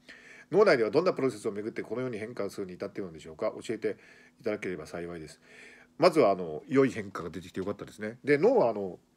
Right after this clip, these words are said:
非線形なんですよ。非線形ってのは一たす一が二にならない。だから、ある要素がね、例えば、い-、一、一、一、一って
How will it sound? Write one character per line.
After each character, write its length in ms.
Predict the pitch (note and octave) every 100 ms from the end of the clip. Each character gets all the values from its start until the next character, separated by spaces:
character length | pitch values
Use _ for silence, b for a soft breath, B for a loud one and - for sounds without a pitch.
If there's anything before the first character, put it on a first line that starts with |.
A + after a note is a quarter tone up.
| B B B B _ -
非 220 | - G#3+
線 300 | - C#3+ D3+
形 300 | D#3 D3+ D3+
な 100 | C#3
ん 60 | B2
で 80 | -
す 80 |
よ。 140 | E2 D2 _
非 140 | - G3+
線 140 | D3+
形 120 | C#3+
っ 20 |
て 100 | C3+
の 60 | G#2+
は 40 |
一 140 | G2 -
た 100 | F#3+
す 100 | B2
一 120 | G2+
が 100 | F2
二 180 | G#2 A#2+
に 100 | F#2
な 80 | F2
ら 80 |
な 80 | F#2
い。 60 | - _ _ B B B
だ 80 | C3
か 60 |
ら、 180 | A2 F2+ _ _ _ _ _ _ _ _ _ _ _ -
あ 160 | D#3+
る 120 | G3
要 180 | D3 C3+
素 100 | -
が 80 | E2
ね、 180 | F#2+ A2
例 100 | A#2
え 40 | -
ば、 80 |
い-、 320 | - A#2+ C#3 -
一、 340 | D#3+ C#3+ D#3 D3
一、 340 | C3 C#3+ -
一、 340 | C#3+ C3 D3 D3+
一 200 | A#2+ D3
っ 20 |
て 280 | C3 G#2 E2